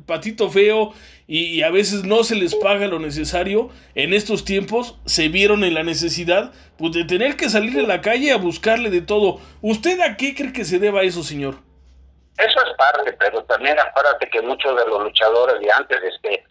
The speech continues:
Speaker 2: estaban muy lastimados de sus cuerpos, eh, pues sí, no estaban en condición bien, o sea, no nomás en la pandemia, la pandemia ataca todo lo que tiene tu cuerpo, y muchos de los compañeros, pues, no estaban físicamente bien, tenían otras enfermedades, y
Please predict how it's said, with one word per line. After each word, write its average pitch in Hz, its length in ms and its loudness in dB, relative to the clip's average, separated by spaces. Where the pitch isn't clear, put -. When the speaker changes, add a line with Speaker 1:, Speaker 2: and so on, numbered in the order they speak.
Speaker 2:
estaban 139 320 2
muy 143 200 2
lastimados 117 640 2
de 95 80 0
sus - 200 0
cuerpos, 120 540 0
eh, 95 320 4
pues 98 220 0
sí, 127 200 0
no 120 140 0
estaban 107 400 4
en 90 80 -6
condición 90 540 -2
bien, 107 480 0
o 113 160 2
sea, 127 180 4
no 139 160 2
nomás 156 380 4
en 147 80 2
la 143 140 0
pandemia, 117 360 0
la 101 320 0
pandemia 135 500 0
ataca - 600 0
todo 139 200 0
lo 151 80 -2
que 160 120 -4
tiene 139 280 -4
tu - 160 -6
cuerpo, 160 460 2
y 98 180 -2
muchos 123 340 -2
de 120 100 2
los - 140 -2
compañeros, 110 600 0
pues, 101 140 -4
no 110 120 -2
estaban 110 320 4
físicamente 104 580 0
bien, 101 400 4
tenían 117 360 2
otras 117 280 -2
enfermedades, 107 840 2
y - 40 -6